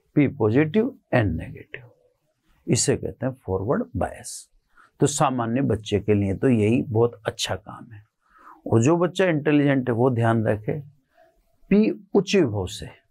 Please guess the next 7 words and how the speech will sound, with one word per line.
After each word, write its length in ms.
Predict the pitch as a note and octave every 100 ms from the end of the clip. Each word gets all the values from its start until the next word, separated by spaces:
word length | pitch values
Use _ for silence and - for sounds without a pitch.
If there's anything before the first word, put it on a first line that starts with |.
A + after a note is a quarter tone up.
| - - - _ _ _ _ _ _ _ -
धन 240 | A#2+ D3
से 180 | D3 F3+
तो 80 | F3
आप 160 | E3+
चक्कर 320 | D3+ C#3+ D#3 D3
खा 160 | B2
जाओगे, 300 | A2+ A#2+ E3+